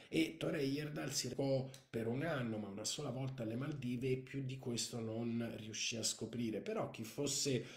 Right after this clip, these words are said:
interessato ancora oggi può trovare senza grossi problemi su Amazon o anche su eBay Il mistero delle Maldive, che è proprio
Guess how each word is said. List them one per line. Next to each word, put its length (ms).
interessato 920
ancora 320
oggi 320
può 200
trovare 720
senza 380
grossi 440
problemi 760
su 240
Amazon 560
o 60
anche 240
su 180
eBay 360
Il 100
mistero 400
delle 180
Maldive, 400
che 80
è 40
proprio 180